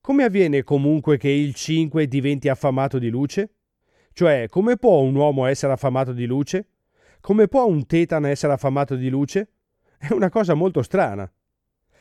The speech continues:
Scoprirete che il corpo di un cinque è di gran lunga più affamato di luce che non il Tetan. Potete effettivamente audire la persona con un procedimento che sto per darvi, senza risolvere la fame di luce.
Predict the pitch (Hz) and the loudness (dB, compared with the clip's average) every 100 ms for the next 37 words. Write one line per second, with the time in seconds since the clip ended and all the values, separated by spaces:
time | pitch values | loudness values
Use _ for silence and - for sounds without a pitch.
0 | _ _ - - 127 139 160 147 123 143 | _ _ -8 -6 -2 0 0 0 0 0
1 | 143 - 180 - 151 165 156 - 175 117 | 0 0 0 2 2 2 0 -2 -2 -2
2 | 110 107 - 151 123 175 170 185 185 196 | -4 -8 -4 -6 -2 -2 2 2 2 0
3 | 247 233 175 202 - 208 170 139 131 165 | -2 -2 0 0 0 0 0 -2 -2 -2
4 | 151 110 135 113 _ - 160 165 214 220 | -2 -4 -6 -8 _ 0 2 2 0 -2
5 | 180 254 135 104 92 87 _ _ _ _ | -2 -2 -2 -4 -12 -14 _ _ _ _
6 | _ _ _ _ _ - 156 143 170 156 | _ _ _ _ _ -4 -2 0 0 0
7 | 147 - 143 143 143 131 131 135 127 143 | -2 -4 -2 0 0 0 0 0 0 -2
8 | 139 123 120 135 135 147 160 165 139 139 | 0 -2 -2 -4 -4 -4 -4 -2 -2 -2
9 | 139 - 147 139 117 104 143 143 - 160 | -2 -4 -4 -2 -2 -4 -4 -4 -4 -4
10 | 160 175 147 101 98 - _ _ _ _ | -2 -2 -2 -4 -12 -14 _ _ _ _
11 | _ - 208 185 170 151 156 196 190 185 | _ 0 2 4 2 0 0 4 4 4
12 | 226 233 226 143 147 165 147 190 - 98 | 0 -2 -2 -2 -2 -2 -2 -4 -6 -10